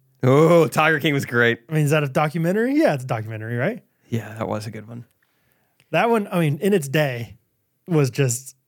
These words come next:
Speaker 2: something to behold.
Speaker 1: I, I want someone. All right, new app. Uh, on the all-time quarterback episode, you came up with a new idea for the internet.
Speaker 2: Yes.
Speaker 1: I, which I appreciate.
Speaker 2: Yeah.
Speaker 1: <laughs> A new way to do internet. I would like part of this new internet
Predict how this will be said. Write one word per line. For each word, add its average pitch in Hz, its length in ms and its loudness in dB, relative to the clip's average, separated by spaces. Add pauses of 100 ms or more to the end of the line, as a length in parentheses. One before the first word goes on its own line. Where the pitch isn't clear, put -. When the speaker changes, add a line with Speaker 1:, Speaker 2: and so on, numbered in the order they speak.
(120)
Speaker 2:
something 151 460 -2
to 127 60 -4
behold. 113 440 -8 (1040)
Speaker 1:
I, 185 180 0
I 196 120 2
want 285 220 -2
someone. 190 360 0
All 147 80 2
right, 143 280 -2
new 185 180 4
app. 143 320 0
Uh, 151 160 2
on 160 80 0
the 175 80 2
all-time 180 280 0
quarterback 147 320 2
episode, 123 320 -2
you 156 80 0
came 170 180 0
up 139 80 2
with 127 80 -4
a 131 40 -2
new 131 120 2
idea 120 220 2
for 123 100 -4
the 123 100 0
internet. 107 380 -2 (440)
Speaker 2:
Yes. 277 440 0 (260)
Speaker 1:
I, 135 100 2
which 127 180 0
I 135 100 2
appreciate. 143 800 -4
Speaker 2:
Yeah. 156 240 0
Speaker 1:
<laughs> - 0 -
A 127 60 2
new 139 140 2
way 131 120 2
to 120 60 -2
do 117 220 -2
internet. 107 400 -2 (360)
I 139 180 2
would 170 160 -4
like 165 180 2
part 160 200 2
of 151 120 -2
this 135 160 0
new 151 180 4
internet 131 420 0